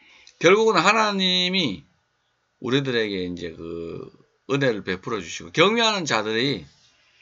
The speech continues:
을, 어, 사망에서 건져주시고 위기에서 건져주시고 병에서 건져주시고 뭐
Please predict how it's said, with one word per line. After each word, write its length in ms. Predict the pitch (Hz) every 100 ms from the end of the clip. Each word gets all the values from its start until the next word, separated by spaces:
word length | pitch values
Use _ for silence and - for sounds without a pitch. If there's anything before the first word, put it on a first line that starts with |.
| _ _ -
을, 340 | 170 170 - _ _ _ _ _ _
어, 200 | - 87
사망에서 640 | 85 - 202 226 220 180 139
건져주시고 580 | 120 98 - - - _ _ _ _ -
위기에서 520 | 151 202 202 143 113
건져주시고 600 | 117 107 92 - - _ _ _ _ _ -
병에서 440 | 135 180 202 185
건져주시고 640 | 123 143 131 104 - 98 92
뭐 360 | 92 98 -